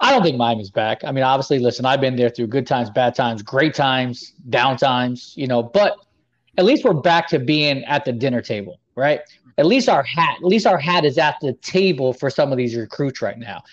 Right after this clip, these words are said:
to where these hats have never been in the last multiple years. So at least Miami's getting recognition, right? So to me, I think we're getting to that stage,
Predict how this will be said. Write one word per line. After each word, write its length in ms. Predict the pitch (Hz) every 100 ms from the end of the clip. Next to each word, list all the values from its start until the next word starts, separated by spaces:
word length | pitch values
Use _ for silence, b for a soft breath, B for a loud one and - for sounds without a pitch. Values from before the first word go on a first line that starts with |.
| b -
to 120 | 175
where 280 | 165 170 151
these 200 | 160 156
hats 360 | - 208 190 165
have 140 | 135
never 320 | 139 165 139
been 540 | 120 113 165 143 113 113 b _
in 80 | 135
the 80 | 135
last 380 | 139 139 135 151 143
multiple 440 | 156 160 127 127
years. 500 | 127 165 127 117 - b b b
So 160 | 196
at 40 | 180
least 240 | 262 247
Miami's 380 | 214 196 185 156
getting 240 | 175 127
recognition, 640 | 120 139 - 110 120 - 107
right? 220 | 113 156 - B B
So 220 | 160 143
to 160 | 165
me, 480 | 180 247 220 165 - b b -
I 80 | 160
think 180 | 254 233
we're 120 | 170
getting 400 | 123 185 185 180
to 120 | 170
that 200 | 143 127
stage, 560 | - - 131 165 214